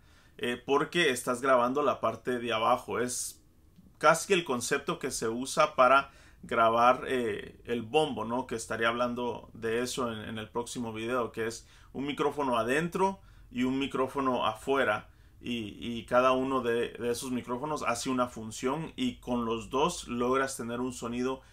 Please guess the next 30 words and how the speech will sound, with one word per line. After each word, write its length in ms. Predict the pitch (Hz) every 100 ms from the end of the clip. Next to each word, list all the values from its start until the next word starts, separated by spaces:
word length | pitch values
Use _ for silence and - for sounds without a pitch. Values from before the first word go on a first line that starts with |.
| - -
muy, 340 | 120 135 143
muy 220 | 127 131
agradable 720 | 127 120 110 107 117 131 135 - - -
de 100 | 117
un 180 | 113 113
bombo. 440 | 131 120 - - _ - -
Eh, 320 | - 117 95 -
es 160 | 123
el 140 | 139 135
mismo 320 | 135 139 139
concepto. 560 | 123 113 139 117 110 101
Ahora, 460 | 123 127 120 - - _
yo 240 | 123 139 190
escuché 720 | 208 202 170 - 165 202 - - - - 120
de 120 | 127
una 300 | 131 156 160
persona, 680 | - - 131 135 139 156 - _ _ _
eh, 420 | - 117 104 - -
que 140 | - 127
decía 480 | 120 - 143 160
que 160 | 160 123
el 180 | 120 123
ángulo 640 | 170 202 143 117 120 160 - _ _ _ -
de 220 | 120 127
estos 300 | 131 - 165
dos 160 | 151 147
micrófonos 600 | 151 151 156 175 147 113
es 160 | 113 123
muy 200 | 135 143
importante. 800 | 135 113 - - 135 127 -